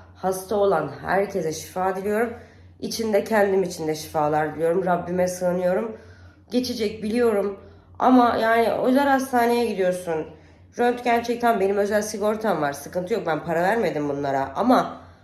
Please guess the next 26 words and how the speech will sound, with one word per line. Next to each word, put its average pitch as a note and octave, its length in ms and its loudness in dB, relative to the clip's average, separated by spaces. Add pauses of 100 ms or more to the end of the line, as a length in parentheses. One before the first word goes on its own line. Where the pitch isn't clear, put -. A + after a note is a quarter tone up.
hani G3 520 0
olmayan A3+ 440 4
insanlar A3 420 0
gidiyor. A3 460 -2 (600)
Bin, A3 300 -4
bin A3 180 -2
beş A3+ 200 0
yüz F#3+ 120 -6
lira G3+ 140 4
muayeneye F#3 500 6
veriyorsun. C#3+ 580 0 (400)
Röntgene G3 500 4
bir G3 100 2
o F3+ 120 4
kadar E3+ 360 0
veriyorsun. D#3 460 0
Yani D#3+ 220 2 (100)
iki G#3+ 220 -4
bin, G#3 80 0
üç - 260 -8
bin, F3 140 -6
dört G3 240 2
bin F#3 120 -2
lira D#3 120 0
masraf F3+ 380 -4
ediyorsun. G#3 420 -6